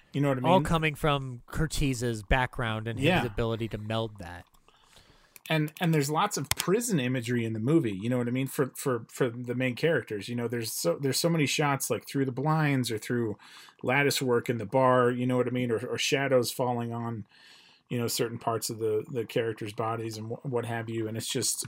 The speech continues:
Speaker 1: um, you know what I mean? Like
Speaker 2: Yeah, no, that, well, and, and we, when we talk about the imagery in Casablanca, you know, like, there's,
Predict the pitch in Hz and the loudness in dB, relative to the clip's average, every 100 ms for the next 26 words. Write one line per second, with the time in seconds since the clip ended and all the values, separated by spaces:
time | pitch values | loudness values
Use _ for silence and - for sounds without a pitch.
0 | - 117 113 107 107 - _ _ _ _ | -4 -2 -2 -4 -6 -10 _ _ _ _
1 | _ _ _ - 135 131 123 127 131 135 | _ _ _ 0 4 4 2 2 0 -2
2 | - _ - 117 165 135 170 147 165 185 | -6 _ 0 4 4 4 2 2 0 -2
3 | 170 180 175 185 196 185 160 185 170 180 | 2 2 2 0 -4 -4 -8 -8 -2 -2
4 | 185 - 170 175 - 180 170 156 147 143 | -2 -6 -6 -4 0 2 2 -2 -2 -2
5 | 147 139 143 139 131 131 - 120 131 127 | -2 -2 -2 -2 -4 -4 -4 -6 -6 -4
6 | 135 131 123 135 135 127 131 - 147 143 | -4 -4 -4 -4 -4 -2 -4 0 0 0
7 | 120 | -4